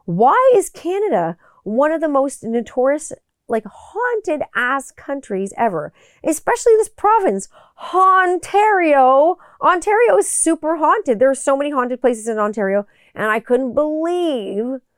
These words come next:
what I found when I went down the rabbit hole of Ontario and other provinces, 'cause I'm not just gonna hate on other provinces too, 'cause I only live here in this province, Ontario.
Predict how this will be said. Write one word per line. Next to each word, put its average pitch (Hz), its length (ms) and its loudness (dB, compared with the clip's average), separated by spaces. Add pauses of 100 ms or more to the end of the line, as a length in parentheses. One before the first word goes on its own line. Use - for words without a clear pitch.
(220)
what 311 220 2
I 320 100 4
found 330 440 2
when 294 100 4
I 294 60 2
went 311 160 0
down 311 160 0
the 311 80 0
rabbit 330 420 2
hole 277 320 6
of 277 100 0
Ontario 311 760 2
and 392 480 0
other 277 300 2
provinces, 233 560 0
'cause 254 140 -4
I'm 302 120 0
not 320 140 0
just 330 180 -10
gonna 339 220 0 (420)
hate 277 340 2
on 240 160 0
other 240 180 2
provinces 220 480 -4
too, 214 340 0
'cause 226 120 0
I 220 100 4
only 220 280 0
live 208 180 2
here 208 180 -4
in 196 80 -4
this 190 100 -6
province, 185 380 -6
Ontario. 185 680 -4